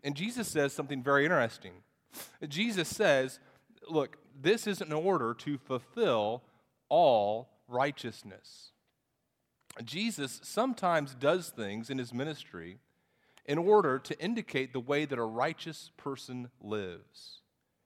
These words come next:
Jesus doesn't need to be baptized in the sense that he has no sin to turn from, but in order to be an example for the way that righteous people should live,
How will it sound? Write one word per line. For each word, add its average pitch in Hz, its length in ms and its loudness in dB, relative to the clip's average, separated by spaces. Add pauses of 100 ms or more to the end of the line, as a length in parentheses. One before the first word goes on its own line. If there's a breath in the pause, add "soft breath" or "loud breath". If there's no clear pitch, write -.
(320 soft breath)
Jesus 202 460 -2
doesn't 170 260 0
need 160 160 -2
to 165 60 -6
be 139 100 0
baptized 127 680 2
in 135 60 -10
the 123 80 -10
sense - 160 -12
that 131 120 -14
he 175 160 -4
has 143 180 -2
no 151 100 0
sin 160 460 -6
to 131 120 -8
turn 175 400 -4
from, 101 460 -8 (1040)
but 156 360 6
in 156 140 -2
order 170 400 2
to 143 140 -6
be 143 180 0
an 135 60 -4
example 151 680 -4
for - 120 -16
the 131 60 -6
way 135 120 0
that 131 140 -2
righteous 156 540 -4
people 143 320 -10
should 120 280 -10
live, 113 400 -4